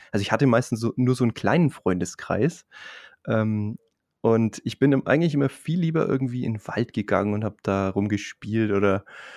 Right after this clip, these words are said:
ja, das war schon immer so ein bisschen so. Und ich hab auch als Kind unheimlich viele Tierbücher gewälzt und, ähm, es lag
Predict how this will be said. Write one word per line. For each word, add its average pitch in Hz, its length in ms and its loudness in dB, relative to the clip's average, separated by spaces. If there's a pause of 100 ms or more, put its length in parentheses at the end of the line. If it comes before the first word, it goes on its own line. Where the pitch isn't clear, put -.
(220)
ja, 110 140 6
das 139 180 2
war 131 100 2
schon 127 120 0
immer 101 140 2
so 101 60 0
ein 101 60 0
bisschen 101 260 -6
so. 98 180 2
Und - 520 -2 (400)
ich - 160 -4
hab - 120 0
auch - 220 0
als - 280 -4
Kind 185 260 0
unheimlich 151 480 -2
viele 170 640 -4 (200)
Tierbücher 135 580 0
gewälzt 107 840 -4
und, 123 540 -2 (640)
ähm, 113 300 0
es - 180 -10
lag 95 340 -2